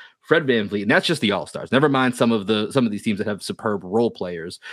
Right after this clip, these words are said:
that are on these teams as well. Three games in four nights. We've talked about this before in the gambling sphere. This is usually kind of a scheduled loss, especially when you think about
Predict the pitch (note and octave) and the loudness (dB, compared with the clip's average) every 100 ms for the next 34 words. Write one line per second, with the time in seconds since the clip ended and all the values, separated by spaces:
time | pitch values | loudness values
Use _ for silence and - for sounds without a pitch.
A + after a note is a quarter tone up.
0 | - - G#2+ G2+ G#2 G#2 G2+ G#2+ - G#2+ | -16 0 0 2 2 0 0 -4 -4 -4
1 | G2 - F2+ - A2+ A2 G#2+ - _ - | -4 -6 -12 -6 -2 -2 -4 -12 _ -4
2 | D3+ G#3+ D#3+ C3+ A#2 - G#2+ G#2 G2 F#2+ | 0 2 2 2 0 0 0 0 -2 -4
3 | F#2 - - _ _ G2+ E3 A#3 F#3 C#3+ | -6 -12 -18 _ _ -8 -4 -2 0 -2
4 | - G2+ G#2+ - - G2+ - G#2 G2+ G2 | -2 -2 -4 -4 -10 -12 -2 0 0 -2
5 | - G#2 F#2 F#2 A2+ C#3+ B2+ F#2+ F2+ - | -4 -4 -4 -4 0 2 2 -2 -6 -12
6 | - F#2 F2 E2 - - _ G#3 C4+ B3 | -10 -8 -6 -10 -16 -20 _ -4 0 0
7 | B2 G#2+ D3 C3+ B2 G#2+ G2+ B2 A2+ A2+ | 0 0 0 2 0 -2 -2 0 2 2
8 | G2 G#2 - - B2 B2+ B2 A2+ F#2 F2 | 0 -6 -8 -2 -2 -2 0 0 -2 -6
9 | G2 F2 D#2+ - - - - - - D3+ | -8 -8 -12 -16 -20 -20 -8 -6 -2 -2
10 | F3+ F#3+ D3+ B2+ A2 B2 A2+ G2+ G#2 G2 | 0 -2 0 2 0 0 0 0 0 -2